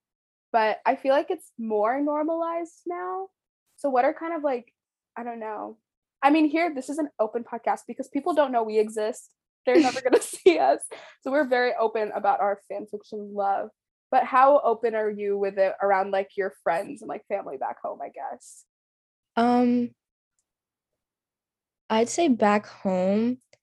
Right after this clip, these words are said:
Speaker 2: like, two of my friends know, just 'cause I don't really, uh, talk about it, because it's just kinda, like,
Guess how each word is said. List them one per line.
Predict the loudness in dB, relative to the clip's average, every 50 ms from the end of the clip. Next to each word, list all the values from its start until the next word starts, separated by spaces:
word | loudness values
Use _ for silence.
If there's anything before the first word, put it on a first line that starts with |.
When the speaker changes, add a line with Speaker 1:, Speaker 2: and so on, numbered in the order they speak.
| _ _ _ _ _ _ 0
Speaker 2:
like, | 2 2 2 2 -4 -16 _ _ _ _ _ _ _ _ _ _ _ -18 -12
two | -12 -2 0 2 4 4 4 4 2 0 -2 _ _ _
of | 0 2 2
my | 2 2 2 0 -2
friends | -2 -4 -2 0 0 0 -2 -2
know, | -2 -2 0 0
just | 0 0 -2 -2
'cause | -2 0
I | 2 2
don't | 4 4 4
really, | 4 4 4 2 2 0 -2 -8 _ _ _ _ _ _ _ _ _ _ _ _ _ _ _ _ _ -2
uh, | 0 2 2 2 0 -2 -6 -10 _ _
talk | -10 -4 -4 -2 0 2
about | 2 2 2 0
it, | -2 -4 -4 _ _ _ _ _ _ -16 -10
because | 0 2 4 6
it's | 6 4 6 4
just | 0 0 2
kinda, | 0 2 4 4
like, | 2 2 0 -4 -12